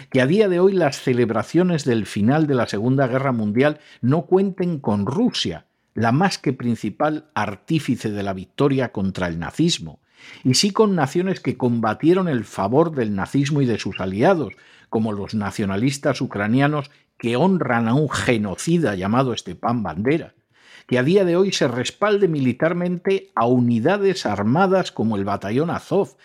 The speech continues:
que se jacta de su vinculación ideológica con el nazismo y sus colaboradores, y que a día de hoy haya quien afirme públicamente que podría ganar una guerra nuclear dirigida contra Rusia,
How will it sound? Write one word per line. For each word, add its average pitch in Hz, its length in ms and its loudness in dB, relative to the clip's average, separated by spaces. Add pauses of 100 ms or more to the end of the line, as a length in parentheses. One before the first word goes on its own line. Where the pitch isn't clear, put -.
(300)
que 147 140 2
se 123 200 0
jacta 170 500 -2
de 113 100 -2
su 107 140 -4
vinculación 107 720 0
ideológica 139 720 -2 (240)
con 156 220 4
el 113 200 -2
nazismo 123 540 0
y 110 40 -2
sus 104 240 -6
colaboradores, 90 920 -2 (420)
y 139 160 2
que 123 160 0
a 107 80 2
día 180 240 0
de 151 140 0
hoy 104 220 0
haya 123 240 0
quien 113 160 -4
afirme 127 460 0
públicamente 139 1040 0 (300)
que 113 140 -4
podría 131 600 0
ganar 101 320 -2
una 123 220 2
guerra 92 320 -2
nuclear 104 540 -2
dirigida 87 580 -6
contra 139 400 -8
Rusia, 87 480 -10